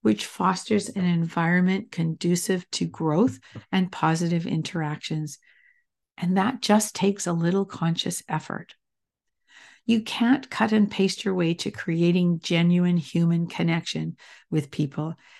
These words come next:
and you can't use a scripted dialogue to generate positive appreciation energy. The only way to do that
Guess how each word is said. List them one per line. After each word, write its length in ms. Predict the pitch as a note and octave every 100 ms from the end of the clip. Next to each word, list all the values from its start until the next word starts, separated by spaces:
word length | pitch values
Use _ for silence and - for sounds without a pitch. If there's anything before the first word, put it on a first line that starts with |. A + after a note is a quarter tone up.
| -
and 140 | - G3+
you 120 | G#3+
can't 460 | A3 - A3 B3 -
use 360 | G3+ F#3 F3+
a 80 | -
scripted 540 | F3 - F#3+ - F3+
dialogue 540 | F3 E3+ F3 E3+ D#3+ D3+
to 100 | E3
generate 640 | D#3+ E3+ E3 E3+ E3 -
positive 580 | - E3 D#3+ F3 F3 E3+
appreciation 920 | F3+ - F3 F3 - E3 E3 - E3+ -
energy. 520 | D#3+ D#3+ D#3 C#3+ C#3 - - - - -
The 180 | - -
only 400 | A#3 B3 C#4+ D#4
way 220 | B3 G#3+
to 140 | G#3 G#3+
do 260 | F3+ F#3+
that 280 | F3+ D#3+ E3